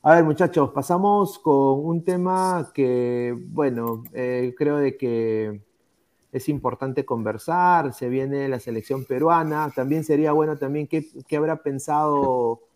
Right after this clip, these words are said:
Diana sobre, sobre la selección peruana y que prácticamente fue un desastre contra Australia. Vamos a ver, tener acá sus opiniones también.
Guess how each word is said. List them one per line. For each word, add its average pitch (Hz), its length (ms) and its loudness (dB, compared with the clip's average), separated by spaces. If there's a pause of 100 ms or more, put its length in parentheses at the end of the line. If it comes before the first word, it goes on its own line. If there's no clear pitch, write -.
(240)
Diana 147 600 0
sobre, 113 800 -4 (500)
sobre 120 920 -2
la 120 120 -6
selección 135 440 -6
peruana 151 680 0
y 120 120 -4
que 117 380 -4
prácticamente 147 680 -4
fue 147 260 -2
un 156 140 -6
desastre 143 580 -6
contra 117 300 -8
Australia. 160 760 -2 (540)
Vamos 131 300 -8
a 120 180 -6
ver, 131 180 -2
tener 131 240 -6
acá 131 180 -6
sus 135 200 -8
opiniones 123 640 -6
también. 151 640 -2